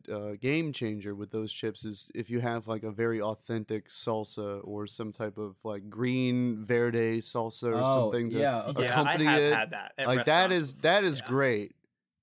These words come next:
Speaker 1: I will, I'm with you there, but it really
Speaker 2: Okay.
Speaker 1: depends on what you're dipping it into.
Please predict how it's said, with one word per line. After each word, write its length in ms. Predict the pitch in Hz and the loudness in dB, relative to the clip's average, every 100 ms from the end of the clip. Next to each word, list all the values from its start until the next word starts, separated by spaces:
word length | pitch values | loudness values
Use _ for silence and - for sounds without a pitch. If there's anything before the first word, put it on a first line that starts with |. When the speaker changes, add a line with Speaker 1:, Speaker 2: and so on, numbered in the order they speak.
| _ _ | _ _
Speaker 1:
I 180 | 127 147 | 2 2
will, 180 | 151 151 | 4 4
I'm 200 | 143 156 | 4 2
with 200 | 170 165 | 0 0
you 120 | 123 | 0
there, 260 | 117 110 90 - _ - | 0 -2 -4 -14 _ -4
but 240 | 123 113 | -2 -2
it 180 | 120 110 | -4 -2
really 200 | 147 139 | 0 0
Speaker 2:
Okay. 60 | 127 | -2
Speaker 1:
depends 380 | - 123 110 | -4 -2 -2
on 200 | 113 107 | -2 -4
what 160 | 107 101 | -4 -6
you're 100 | 104 | -6
dipping 320 | 98 113 98 | -6 -6 -8
it 120 | 98 98 | -8 -6
into. 460 | 104 98 95 95 | -6 -8 -10 -12